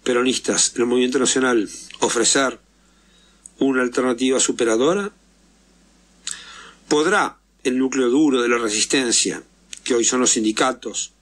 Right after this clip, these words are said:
los movimientos sociales, los ciudadanos y ciudadanas sueltas, como vimos en la manifestación universitaria, frente a una rama política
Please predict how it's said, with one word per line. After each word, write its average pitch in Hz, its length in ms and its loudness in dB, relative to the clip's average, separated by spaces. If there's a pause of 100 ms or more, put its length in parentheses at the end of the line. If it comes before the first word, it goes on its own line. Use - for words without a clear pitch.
(280)
los 107 80 -2
movimientos 120 400 0
sociales, 123 680 -2 (2250)
los 113 280 0
ciudadanos 131 540 2
y - 40 0
ciudadanas 127 280 2
sueltas, 127 540 0
como 113 200 -2
vimos 120 320 0
en 113 80 0
la 107 60 0
manifestación 107 560 0
universitaria, 123 720 0 (1600)
frente 113 280 0
a 120 40 0
una 120 100 2
rama 123 280 0
política 113 760 -2